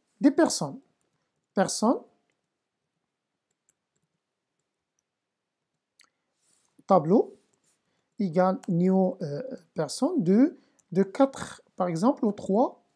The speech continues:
personnes, définies par trois personnes. Alors, je peux instancier maintenant un tableau des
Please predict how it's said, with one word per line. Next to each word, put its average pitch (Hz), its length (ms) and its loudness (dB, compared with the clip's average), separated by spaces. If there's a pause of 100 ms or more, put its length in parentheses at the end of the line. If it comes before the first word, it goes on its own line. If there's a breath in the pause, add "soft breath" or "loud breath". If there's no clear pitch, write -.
(840)
personnes, 147 420 -2
définies 185 540 0 (320)
par 185 180 -6
trois 262 320 2
personnes. - 320 0 (600 soft breath)
Alors, 247 380 6 (320)
je 190 100 2
peux 339 240 8
instancier 277 520 2
maintenant 240 500 0 (280)
un 285 140 4
tableau 233 560 2 (1120)
des 220 440 4